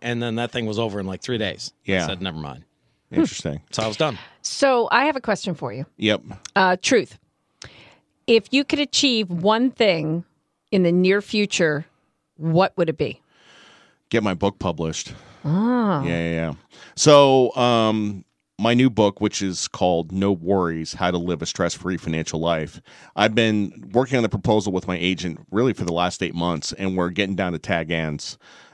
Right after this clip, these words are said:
Speaker 2: uh, just working on line edits now. And I, hopefully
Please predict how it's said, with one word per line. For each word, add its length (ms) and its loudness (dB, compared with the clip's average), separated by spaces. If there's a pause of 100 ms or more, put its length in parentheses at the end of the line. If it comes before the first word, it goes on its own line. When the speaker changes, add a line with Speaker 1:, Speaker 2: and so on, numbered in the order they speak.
Speaker 2:
uh, 380 0
just 240 -6
working 240 -2
on 160 -4
line 240 -4
edits 320 -6
now. 380 -2
And 340 -2
I, 180 -4
hopefully 680 -2